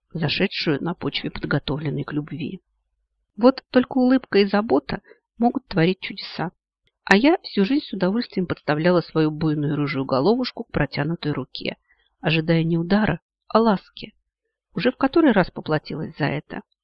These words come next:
но вновь и вновь меня заставляют верить в лучшее. И если однажды не получилось, это не значит, что теперь так будет всегда. Рейвер же,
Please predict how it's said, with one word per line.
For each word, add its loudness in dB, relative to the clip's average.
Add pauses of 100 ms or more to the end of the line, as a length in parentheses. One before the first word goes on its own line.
(200)
но 0
вновь 0
и -4
вновь 0
меня -4
заставляют 0
верить -2
в -20
лучшее. -10 (520)
И 0
если 2
однажды 2
не 0
получилось, -2
это 0
не 8
значит, 4
что -8
теперь -6
так -2
будет -4
всегда. -6 (1300)
Рейвер 6
же, -6